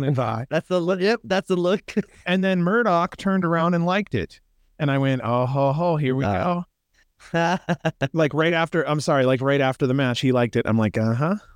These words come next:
Speaker 1: Yeah, he obviously, Miedo found out he won, and he was just so happy to just go out there and do it. And if you look at the way he was dressed from beginning to end, this was the Miedo show.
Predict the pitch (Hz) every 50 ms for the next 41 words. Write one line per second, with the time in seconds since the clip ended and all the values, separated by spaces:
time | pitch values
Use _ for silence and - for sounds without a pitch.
0 | - _ _ - 151 139 120 120 135 180 185 175 160 - - 135 139 147 147 147
1 | 139 131 - - 135 131 127 123 120 123 127 127 123 123 120 120 113 113 - -
2 | 139 120 120 123 113 110 117 110 - 120 110 104 104 107 107 107 104 104 104 104
3 | 113 117 117 104 101 95 98 98 - - - 80 80 - - - 117 101 113 117
4 | 110 90 76 76 - 92 87 85 82 - _ _ _ _ _ _ _ - 127 113
5 | 127 113 - - 117 104 92 104 - - 101 90 90 98 95 92 76 62 57 -
6 | - 120 131 127 123 127 - _ _ _ _ _ _ - 135 - 180 160 156 185
7 | - 170 151 160 139 139 143 139 135 139 131 127 123 110 110 - 131 127 120 117
8 | 117 - - - - _ _ _ _ _ - - 151 135 120 117 117 120 160 147
9 | 139 131 127 - 135 - - 127 127 113 113 110 120 139 135 - 170 151 135 151
10 | 139 131 131 120 120 120 127 139 127 107 90 - - 82 85 80 -